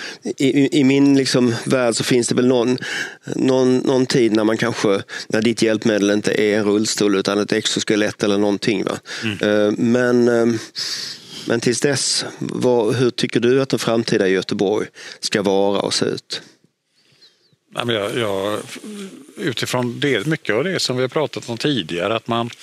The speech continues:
Speaker 2: verkligen, när man pratar tillgänglighet eller användbarhet, så menar man det.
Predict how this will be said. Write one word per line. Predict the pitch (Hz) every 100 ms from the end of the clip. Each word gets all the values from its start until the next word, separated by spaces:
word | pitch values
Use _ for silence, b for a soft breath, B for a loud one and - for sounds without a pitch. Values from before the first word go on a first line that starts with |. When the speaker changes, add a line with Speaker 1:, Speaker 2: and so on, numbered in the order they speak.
| B B B B _
Speaker 2:
verkligen, | 131 120 - 107
när | 110
man | 113
pratar | 143 110 -
tillgänglighet | - 123 101 90 95 98 -
eller | 104
användbarhet, | 107 92 85 92 95 -
så | 101
menar | 127 117 78 82
man | 113 143
det. | 120 78